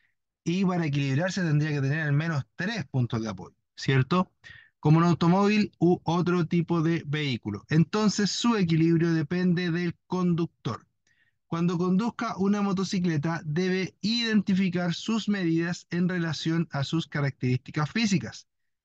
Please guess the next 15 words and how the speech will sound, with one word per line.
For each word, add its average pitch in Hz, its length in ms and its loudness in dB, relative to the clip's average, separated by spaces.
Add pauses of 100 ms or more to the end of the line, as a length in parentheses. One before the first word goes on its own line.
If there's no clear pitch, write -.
(120)
Es 180 240 -2
importante 208 760 2
revisar 196 580 -2
el 180 140 2
manual 175 320 2
del 170 160 2
fabricante, 180 640 -2
puesto 175 420 -4
que 160 140 0
pueden 160 300 0
existir 156 580 -2 (400)
muchas 208 440 0
diferencias 175 920 -2
entre 165 400 2
motocicletas, 160 880 -2